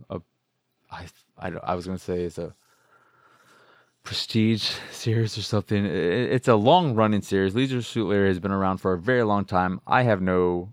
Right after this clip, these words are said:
real love for it or nostalgia associated with it. I think maybe the original point-and-click adventure game is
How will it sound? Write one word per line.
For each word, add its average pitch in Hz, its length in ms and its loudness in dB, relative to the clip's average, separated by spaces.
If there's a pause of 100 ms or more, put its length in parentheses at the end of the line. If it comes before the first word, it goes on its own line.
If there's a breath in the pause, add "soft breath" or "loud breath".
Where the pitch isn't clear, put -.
(120)
real 90 640 0 (360)
love 95 260 4
for 95 320 0
it 90 100 -6
or 95 140 -6
nostalgia 92 580 0
associated 90 600 -2
with 87 260 -4
it. 87 200 -2 (760)
I 95 160 2
think - 480 -4 (360)
maybe 104 360 0
the 98 140 0
original 92 600 -2 (960)
point-and-click 98 400 -4
adventure 87 360 -4
game 87 380 -4
is 87 500 -6